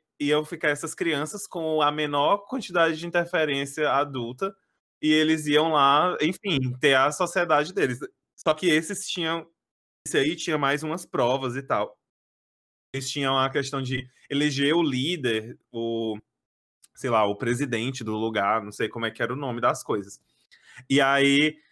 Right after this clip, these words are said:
só que teve muita polêmica nos Estados Unidos, tanto que só durou uma temporada mesmo. Eles tiveram que fazer um monte de, um monte de maracutaia, assim, pra conseguir fazer a série. Eles meio que configuraram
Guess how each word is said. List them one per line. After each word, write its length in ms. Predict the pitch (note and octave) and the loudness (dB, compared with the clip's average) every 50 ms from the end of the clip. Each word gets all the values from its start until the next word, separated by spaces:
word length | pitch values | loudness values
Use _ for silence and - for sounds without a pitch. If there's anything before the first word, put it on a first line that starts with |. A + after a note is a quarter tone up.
| _ _ _ | _ _ _
só 160 | - - D#3 | 0 0 0
que 120 | D#3 - D#3+ | 2 0 0
teve 240 | E3+ E3 E3 F3 F3 | 0 2 2 2 0
muita 320 | E3+ D#3+ E3+ G3 A#3+ A#3 | 0 -2 -2 -2 -2 -2
polêmica 440 | A#3 A#3 A3 G#3+ G#3 F#3+ F#3 F3+ F#3+ | 2 4 4 4 2 0 -2 -4 -4
nos 160 | E3+ F3 E3 | -6 -6 -8
Estados 300 | E3 D#3+ - D#3 D3 C#3+ | -8 -2 0 0 2 2
Unidos, 320 | D#3+ D#3+ C#3+ C3+ C#3+ C#3 - | -2 -4 -4 -4 -4 -4 -2
tanto 180 | - D3+ C#3+ - | -2 -2 -2 -2
que 80 | - | -6
só 160 | - D#3+ D3 C#3 | -2 0 0 0
durou 260 | C#3+ C#3+ C3+ B2+ C3 | 2 0 0 0 0
uma 140 | C#3 D#3 D#3 | 0 -2 -4
temporada 520 | F#3 E3+ E3+ F3 E3 D3+ C3+ C3+ C3+ D3 | -4 -4 0 0 2 2 2 2 0 -2
mesmo. 400 | D3+ C#3 A2+ A2 A#2 B2+ D3+ C3 | -4 -2 -4 -4 -4 -4 -6 -6
Eles 200 | C3+ C#3+ D3 C#3 | -6 -6 -6 -6
tiveram 380 | - D#3+ C#3+ D3+ C#3+ C#3 C#3+ C#3+ | -6 -4 0 2 2 2 2 0
que 400 | - - D#3+ C#3+ C#3+ D3+ D3 _ _ _ _ _ _ _ - | -4 -6 -6 -4 -4 -4 -6 _ _ _ _ _ _ _ 0
fazer 360 | - D3 C#3+ C#3+ C#3 D3 D3 | 4 4 4 4 4 2 2
um 120 | D3 D3+ | 2 2
monte 320 | D3 C#3+ D3 E3+ E3 - F3+ | 2 0 0 0 -2 -4 -6
de, 600 | F3+ G#3 G#3 G3+ G3+ G3 F#3+ F#3 F3+ D#3+ - - _ _ - | -4 -2 -2 0 2 2 2 2 0 0 -2 -6 _ _ -10
um 80 | - C3 | -6 -4
monte 260 | C#3 C#3 D3 D#3 F3 | -2 -2 -2 -4 -4
de 80 | D#3+ F#3+ | -6 -2
maracutaia, 800 | F#3+ F#3 F3 E3+ E3 E3 E3 - F3 - - C3+ B2+ B2+ C3+ C#3 | 0 2 2 4 2 0 0 -2 -6 -2 2 4 4 4 4 2
assim, 200 | C3+ - D3 C#3 | 0 -2 -8 -4
pra 140 | C#3+ C#3+ C#3 | -4 -4 -4
conseguir 520 | - C#3 C3+ - C#3+ C3+ C3 C#3 C3+ C#3 | -4 -8 -8 -8 -10 -8 -6 -8 -8 -4
fazer 320 | - C#3+ C3+ C3 C3 C3+ C3 | 0 0 0 2 2 4 4
a 120 | C3 D3+ D#3 | 4 4 2
série. 680 | - - - - D3+ C3 C3 C3 B2+ C3+ C#3 C#3 - _ _ _ _ _ _ _ _ _ | -2 -8 -2 0 2 4 4 4 2 2 0 -2 -4 _ _ _ _ _ _ _ _ _
Eles 200 | - C#3+ C#3+ C#3 | -2 -2 -2 0
meio 220 | C#3+ C#3 C#3 C#3+ C#3 | 0 0 0 -2 -2
que 140 | C#3 D3 C3 | -6 -12 -14
configuraram 1120 | - _ - D3+ C#3+ - - D#3 D3 D#3 D#3 D3 C3+ C3 C3+ C#3+ E3+ G3 G3+ G#3 G#3 - | -14 _ -10 -10 -10 -8 -10 -4 0 2 4 4 6 6 6 4 4 4 2 0 -2 -4